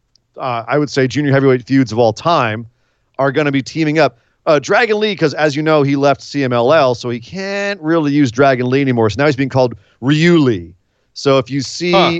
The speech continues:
Speaker 1: uh, Ryu Lee being advertised, that's really Dragon Lee. Uh, and I think it's interesting that the, that he and Takahashi are teaming up, considering that the match that broke Takahashi's neck was versus Dragon Lee. So very interesting. But also, what a way to, um,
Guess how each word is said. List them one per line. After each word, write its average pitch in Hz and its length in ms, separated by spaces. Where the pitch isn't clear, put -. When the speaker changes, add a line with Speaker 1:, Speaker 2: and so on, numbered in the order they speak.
Speaker 1:
uh, 120 420
Ryu 151 400
Lee 135 300
being 120 240
advertised, 117 540
that's 131 200
really 120 220
Dragon 101 400
Lee. 95 340
Uh, 110 120
and 113 80
I 123 40
think 127 140
it's - 100
interesting 139 280
that 120 120
the, 117 220
that 113 220
he 139 280
and 117 220
Takahashi 120 540
are 107 80
teaming 113 380
up, 190 280
considering 135 380
that 120 220
the 120 120
match 127 300
that - 200
broke 135 280
Takahashi's 123 680
neck 127 360
was 117 120
versus 104 540
Dragon 107 460
Lee. 110 340
So 95 300
very 139 240
interesting. 117 340
But 185 300
also, 131 580
what 147 340
a 254 40
way 180 420
to, 143 380
um, 110 400